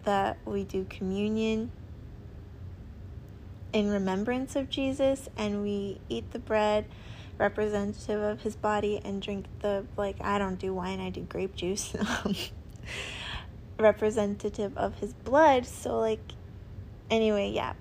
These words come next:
So I don't think Jesus was speaking literally. Anyway, that's not what we're talking about. I could talk about that in a later episode if you guys would like. Like I said, I finally made an Instagram. It's just mom dot life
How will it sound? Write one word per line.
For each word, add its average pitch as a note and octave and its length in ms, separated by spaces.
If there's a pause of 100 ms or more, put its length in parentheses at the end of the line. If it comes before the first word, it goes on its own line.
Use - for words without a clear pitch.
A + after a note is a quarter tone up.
(120)
So - 180
I A#3 200
don't B3 240
think A3 220
Jesus G#3 420
was G#3 120
speaking F#3 540
literally. G3 600
Anyway, C4 340
that's A3 380
not G#3+ 160
what G#3 160
we're G#3 100
talking G#3+ 540
about. B3 380 (140)
I F#3+ 120
could A3 280
talk A3+ 280
about A3+ 320
that A3+ 280
in G#3 120
a G3+ 80
later G3 340
episode G#3 640
if G3 180 (600)
you G#3 160
guys F#3+ 360
would F#3 220
like. F#3 540 (720)
Like G3+ 240
I G3+ 100
said, C4 280
I G3+ 120
finally G#3+ 440
made G#3+ 260
an G3 100
Instagram. G#3+ 720
It's G#3 160
just G#3 180
mom G3+ 380
dot G3+ 340
life G3+ 320